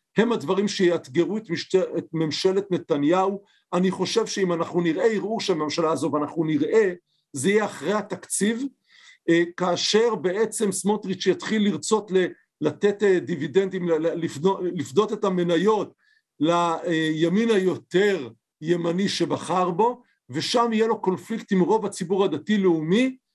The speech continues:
שזו לא הדרך שלו. כל פעם שתהיה תוכנית לימודים ליברלית, כל פעם שיהיה קול של סובלנות,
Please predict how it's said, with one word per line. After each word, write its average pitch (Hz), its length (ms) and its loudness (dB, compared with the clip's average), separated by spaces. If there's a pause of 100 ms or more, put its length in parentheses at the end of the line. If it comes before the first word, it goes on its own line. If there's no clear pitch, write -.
(160)
שזו 185 320 2
לא 214 140 2
הדרך 190 400 -2
שלו. 156 460 -2
כל 226 240 2
פעם 208 200 -4
שתהיה 208 240 -2
תוכנית 202 440 -4
לימודים 190 340 2
ליברלית, 185 640 0 (360)
כל 220 220 2 (100)
פעם 196 360 0 (320)
שיהיה 202 260 2
קול 208 260 0
של - 180 -8
סובלנות, 170 800 0